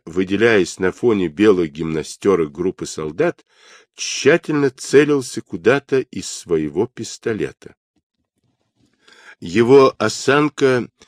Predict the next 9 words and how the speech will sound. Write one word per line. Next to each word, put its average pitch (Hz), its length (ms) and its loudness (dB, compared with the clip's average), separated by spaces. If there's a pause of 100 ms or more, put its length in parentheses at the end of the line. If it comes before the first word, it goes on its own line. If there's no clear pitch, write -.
(260)
непринуждённость 101 1200 0
позы 98 440 2
и 87 180 -12
сила, 127 600 -4
которой 90 560 -2
дышала 87 600 -2
вся - 280 -2
его 80 240 -4
фигура, 98 520 -8